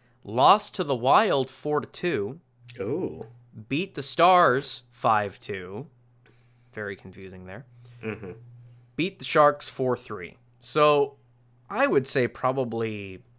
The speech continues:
Speaker 1: eight of those, eight to, seven to eight of those teams are outside looking in teams.
Speaker 2: Sure.
Speaker 1: So, m-, I mean, and we're, y-, when the season ends,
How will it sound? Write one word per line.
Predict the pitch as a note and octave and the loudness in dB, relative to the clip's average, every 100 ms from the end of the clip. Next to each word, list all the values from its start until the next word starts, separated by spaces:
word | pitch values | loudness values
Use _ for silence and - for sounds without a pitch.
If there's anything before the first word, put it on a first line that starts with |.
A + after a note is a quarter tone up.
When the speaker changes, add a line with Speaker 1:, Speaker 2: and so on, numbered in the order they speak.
| _ _ _ _ _ _ _ _ _ _ | _ _ _ _ _ _ _ _ _ _
Speaker 1:
eight | B2 C3+ D3 | -2 2 4
of | B2 A2+ | 2 2
those, | B2 A#2+ A2+ A2+ - | 0 2 0 -2 -2
eight | C#3+ E3 _ | -2 -2 _
to, | - A#2+ G#2+ - | -4 -4 -4 -6
seven | - G#3 G3+ D#3 | 4 4 4 2
to | - C3+ | 2 2
eight | D#3+ | 2
of | C#3 A#2 | 2 2
those | A#2 - | 0 0
teams | C3+ B2 G#2 | -2 -2 -2
are | G#2+ G2 G2 _ _ _ _ _ _ _ | -4 -4 -6 _ _ _ _ _ _ _
outside | A3 A3+ - - A2+ G2 | 2 2 0 -2 -2 -2
looking | A2+ G#2+ F#2+ | -6 -8 -12
in | F#2+ A2 F#2+ | -10 -10 -10
teams. | - E2+ - - - - _ _ - - | -14 -18 -20 -20 -20 -20 _ _ -20 -14
Speaker 2:
Sure. | - A2 B2 - - - - - - - _ - | -6 -2 -2 -2 -20 -20 -20 -20 -20 -20 _ -14
Speaker 1:
So, | - B2+ A#2 G#2+ _ _ _ _ _ _ _ _ - | -2 0 0 -2 _ _ _ _ _ _ _ _ -16
m-, | D#3+ D#3+ | -8 -2
I | D3+ | 0
mean, | D3+ D#3 | 0 0
and | D#3+ D3+ C#3 | 0 -2 2
we're, | F3 F3 | 4 4
y-, | D#3+ D#3 | 0 -6
when | D#3 D#3+ E3+ | -2 -2 0
the | |
season | C#3 G3+ G3 E3 | -2 -2 -2 -2
ends, | A#2+ C3+ G#3+ B3 - | 0 -2 -2 -4 -8